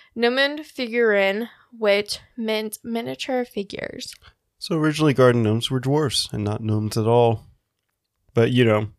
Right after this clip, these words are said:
Speaker 2: honestly, we're just splitting hairs there <laughs> at that point.
Speaker 1: Yeah, and I think the appropriate term is little people now.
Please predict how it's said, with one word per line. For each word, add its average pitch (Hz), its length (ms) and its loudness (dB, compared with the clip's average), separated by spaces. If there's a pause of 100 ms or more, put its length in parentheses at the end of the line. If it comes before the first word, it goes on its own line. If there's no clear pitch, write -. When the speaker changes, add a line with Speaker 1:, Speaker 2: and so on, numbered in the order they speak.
Speaker 2:
honestly, 131 560 4 (320)
we're 123 120 -2
just 110 200 0
splitting 107 280 -2
hairs 98 320 -4
there 95 140 -2 (160)
<laughs> 123 40 -8
at 127 140 -2
that - 160 -2
point. - 460 -6
Speaker 1:
Yeah, 214 340 2 (120)
and 214 80 -6
I 214 100 -4
think 220 220 -10
the 214 100 0
appropriate - 440 0
term 214 320 -4
is 214 160 -6
little 220 320 4
people 330 340 0
now. 330 220 6